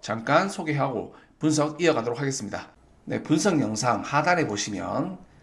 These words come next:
어, 여기 링크가 있습니다. 링크를 클릭하시면, 네, 우리 카페로 이동이 되는데 최근에 단타방 결과 바닥에서 추천해서 당일 상한가 내지는 급등간 결과를 표로 정리를 해서 올려놨습니다.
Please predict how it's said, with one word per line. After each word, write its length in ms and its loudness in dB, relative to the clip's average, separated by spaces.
어, 180 -10
여기 120 -8
링크가 360 0
있습니다. 400 -6
링크를 460 -2
클릭하시면, 840 -2
네, 100 -10
우리 180 -6
카페로 380 4
이동이 260 2
되는데 640 -2
최근에 640 0
단타방 760 2
결과 480 4
바닥에서 480 6
추천해서 720 2
당일 400 2
상한가 640 2
내지는 440 -2
급등간 840 2
결과를 760 2
표로 460 6
정리를 360 -4
해서 400 -2
올려놨습니다. 680 -2